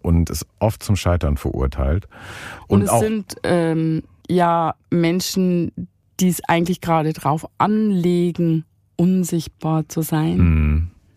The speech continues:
Speaker 2: Das ist ihre Lebensweise.
Speaker 1: Und man kann sich ja auch nicht sicher sein, dass er noch in der Stadt ist. Er könnte die Stadt verlassen haben.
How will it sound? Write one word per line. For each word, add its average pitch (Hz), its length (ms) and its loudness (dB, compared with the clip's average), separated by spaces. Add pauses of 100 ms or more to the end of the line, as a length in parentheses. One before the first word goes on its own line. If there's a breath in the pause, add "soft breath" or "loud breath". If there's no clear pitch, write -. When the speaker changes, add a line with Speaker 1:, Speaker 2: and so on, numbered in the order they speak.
(100)
Speaker 2:
Das - 180 -2
ist - 180 -4
ihre 175 240 2
Lebensweise. 160 1000 -2 (500)
Speaker 1:
Und 117 320 2
man 113 140 4
kann 98 180 4
sich 85 140 2
ja 80 120 2 (120)
auch 85 280 0
nicht 117 200 0
sicher 120 300 2
sein, 110 200 2
dass 92 160 2
er 104 60 2
noch 82 140 2
in 80 60 0
der 78 100 4
Stadt - 260 -2
ist. - 180 0
Er 87 120 -2
könnte 117 280 0
die 98 120 0
Stadt 80 200 0
verlassen 82 480 0
haben. 58 260 -2